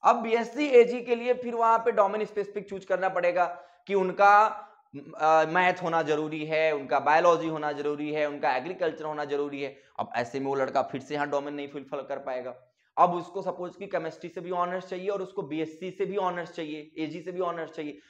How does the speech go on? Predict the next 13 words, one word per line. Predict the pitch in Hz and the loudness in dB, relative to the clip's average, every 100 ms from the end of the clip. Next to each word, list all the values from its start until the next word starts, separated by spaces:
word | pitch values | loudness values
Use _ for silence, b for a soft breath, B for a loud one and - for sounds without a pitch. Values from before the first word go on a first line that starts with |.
| B | B
तो | 170 143 | -2 0
यहाँ | 131 147 | 0 0
पे | 165 | -2
भी | |
डोमेन | 165 165 170 | 0 -2 -4
फिल | 180 175 | -8 -6
करेगा, | 185 202 175 | -4 0 0
यहाँ | 120 123 | 0 -4
पे | 127 | -10
भी | 135 | -8
डोमेन | 135 131 | -8 -10
फिल | 127 127 | -14 -16
करेगा। | 117 120 120 | -12 -12 -12